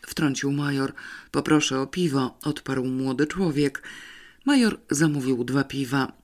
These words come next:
„Wątpię, że wszyscy w mieście tracą głowy w związku z tym morderstwem”, zauważył Enderby. „Z tego, co słyszałem, to jakaś tajemnicza sprawa”.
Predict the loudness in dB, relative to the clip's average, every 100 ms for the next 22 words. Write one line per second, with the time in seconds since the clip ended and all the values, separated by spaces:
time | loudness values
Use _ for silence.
0 | -20 -18 -18 -18 -14 2 6 6 6 2
1 | 2 4 4 2 -4 -4 -4 -2 0 0
2 | -2 -2 -2 -2 -2 2 4 4 2 0
3 | 0 0 -2 -4 -2 0 0 0 0 -2
4 | -4 -4 -4 -4 -4 0 2 2 -2 0
5 | 0 0 0 0 0 -2 -4 -16 -18 -20
6 | -16 -6 0 0 2 0 0 0 0 0
7 | 0 -2 -4 -4 -4 -6 -4 -2 0 0
8 | 0 -2 -2 -4 -2 0 2 2 0 -2